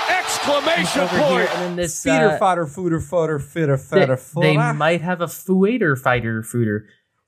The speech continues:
Speaker 3: Fooater. I like that. That one's new. Add that to the list.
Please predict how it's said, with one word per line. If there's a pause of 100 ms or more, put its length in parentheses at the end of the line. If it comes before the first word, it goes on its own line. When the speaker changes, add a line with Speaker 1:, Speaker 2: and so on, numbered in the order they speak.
(120)
Speaker 3:
Fooater.
I
like
that.
That
one's
new.
Add
that
to
the
list.